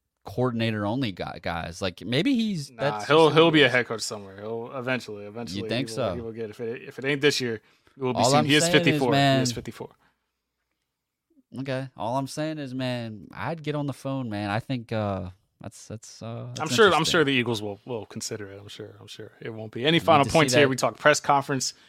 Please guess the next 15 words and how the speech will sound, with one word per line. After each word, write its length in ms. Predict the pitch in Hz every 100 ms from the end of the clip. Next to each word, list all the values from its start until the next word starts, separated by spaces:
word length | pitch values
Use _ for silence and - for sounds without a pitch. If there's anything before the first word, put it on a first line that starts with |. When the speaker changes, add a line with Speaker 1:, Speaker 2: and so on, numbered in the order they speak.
| _ -
Speaker 2:
Vic 180 | 127
Fangio 500 | - 143 156 139 147
being 300 | 139 147 143
here, 340 | 127 135 135 131 _ -
potential 400 | - 135 123 127
offensive 320 | - 131 113
coordinator 400 | - 110 110 110
names, 320 | 107 110 110
and 100 | 110
we'll 80 | 107
talk 240 | 107 113
about 220 | 120 113 110
so 160 | 127
much 240 | 120 113 -
more. 260 | 117 113